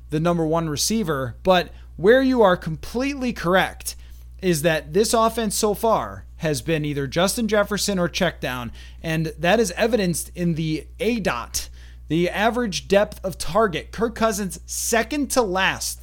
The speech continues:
through two weeks in the N F L in average depth of target. So he has not been throwing it downfield at all outside of a handful of passes to Justin Jefferson. That has to change.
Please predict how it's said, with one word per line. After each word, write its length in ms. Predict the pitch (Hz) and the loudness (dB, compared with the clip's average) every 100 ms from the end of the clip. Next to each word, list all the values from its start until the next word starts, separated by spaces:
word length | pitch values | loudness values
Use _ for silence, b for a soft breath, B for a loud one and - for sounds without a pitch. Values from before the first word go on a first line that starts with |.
| - | -4
through 160 | 165 | -4
two 200 | 151 - | -2 -2
weeks 440 | 185 175 147 - - b b - | 0 0 0 -6 -8 b b -8
in 100 | 156 | -4
the 140 | 160 | 0
N 80 | 175 | 0
F 160 | 170 180 | 2 2
L 180 | 147 117 | 0 -2
in 120 | 113 | -8
average 600 | 156 175 175 202 175 - | 0 0 2 -2 -2 -10
depth 320 | - 165 160 - | 0 0 0 -8
of 80 | 127 | -14
target. 480 | - 170 151 107 - b b | -6 0 0 -2 -14 b b
So 120 | - | -6
he 140 | 147 233 | -2 2
has 140 | 175 | 2
not 260 | 151 214 185 | 0 -2 0
been 140 | 196 | -4
throwing 320 | 165 185 180 | 0 0 0
it 100 | 160 | -2
downfield 600 | 160 151 143 - 151 143 123 _ _ | -2 -2 -4 -4 -2 -2 -6 _ _
at 200 | 151 151 - | -6 -6 -2
all 520 | 175 247 135 95 95 b b - | 2 4 2 -4 -14 b b -4
outside 480 | 151 147 180 175 | -2 2 2 4
of 100 | 170 | 2
a 60 | 151 | 0
handful 480 | 143 175 175 180 160 | 0 0 0 0 -2
of 80 | - | 0
passes 480 | 165 160 156 160 | -2 0 -2 -6
to 140 | - 143 | -6 -4
Justin 400 | 147 147 - 143 | -2 -4 -4 -4
Jefferson. 600 | 156 156 147 - 131 123 b b b 123 | -2 -4 -4 -6 -6 -8 b b b -2
That 220 | 170 202 | 0 2
has 400 | 165 220 220 - | 0 0 0 -2
to 100 | 180 | -6
change. 680 | - 214 165 85 - - | -2 -2 -2 -8 -12 -14